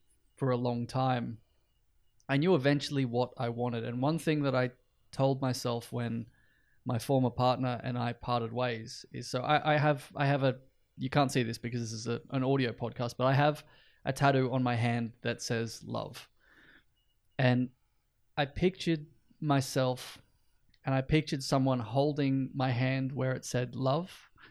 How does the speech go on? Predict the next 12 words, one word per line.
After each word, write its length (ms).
And 140
I 80
told 300
myself 440
that 160
the 100
next 400
person 520
to 120
hold 360
my 160
hand 480